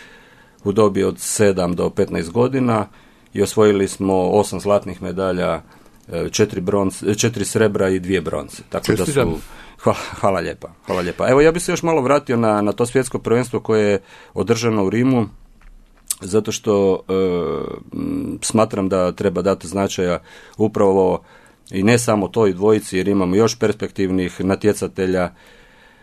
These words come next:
Speaker 1: E, dakle, e, Čujić Klenovar To-, Toni je ostvario, osvojio, dakle, dvostruki svjetski prvak, svjetski prvak u formama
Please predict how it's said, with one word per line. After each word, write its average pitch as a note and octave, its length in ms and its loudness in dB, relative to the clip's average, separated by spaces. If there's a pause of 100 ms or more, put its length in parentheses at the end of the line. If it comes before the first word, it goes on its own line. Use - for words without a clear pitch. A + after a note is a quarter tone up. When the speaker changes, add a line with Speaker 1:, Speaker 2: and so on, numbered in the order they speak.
(120)
Speaker 1:
E, - 100 -4 (1300)
dakle, F#2+ 340 0
e, F#2 120 0 (360)
Čujić G#2+ 240 0
Klenovar G#2+ 400 2
To-, G2+ 320 -2
Toni A2 320 2
je G2+ 120 4
ostvario, F#2+ 880 0 (180)
osvojio, G2 500 2
dakle, F2+ 280 -4
dvostruki F#2 540 -4
svjetski G2+ 340 -2
prvak, G#2+ 460 2
svjetski - 340 -8
prvak G2+ 340 -4
u F#2+ 140 -4
formama F2+ 760 -2